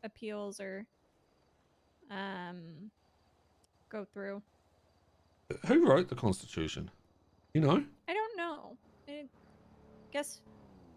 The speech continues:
Speaker 1: we'd have to look at, go down to the courthouse and look at the legislation.
Speaker 2: We'd have to have a look at that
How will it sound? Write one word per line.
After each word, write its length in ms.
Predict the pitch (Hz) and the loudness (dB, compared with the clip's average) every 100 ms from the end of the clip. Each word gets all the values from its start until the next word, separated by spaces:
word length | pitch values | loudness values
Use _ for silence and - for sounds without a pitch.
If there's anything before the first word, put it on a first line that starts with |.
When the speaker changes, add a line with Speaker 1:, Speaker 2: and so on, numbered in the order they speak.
| - | -8
Speaker 1:
we'd 120 | 277 | 0
have 140 | 277 - | 0 0
to 100 | 254 | -6
look 340 | 262 247 - | -2 -4 -2
at, 640 | 254 247 247 247 247 240 240 - | -2 0 0 0 0 -2 -6 -6
go 100 | 240 | -4
down 220 | 240 240 | -2 -4
to 80 | 233 | -6
the 80 | 220 | -6
courthouse 560 | 247 269 302 330 - | -4 0 0 -2 -6
and 100 | 254 | -6
look 140 | 233 233 | -6 -6
at 80 | |
the 60 | 240 | -6
legislation. 680 | 226 214 - 247 254 - 349 - - - - - | -4 -6 -8 -6 -8 -10 -16 -16 -20 -20 -6 6
Speaker 2:
We'd 100 | 202 | 8
have 140 | 131 | 10
to 80 | 107 | 8
have 100 | 92 | 6
a 60 | |
look 220 | 87 90 80 | 4 0 -4
at 80 | - | -4
that 200 | 80 | -4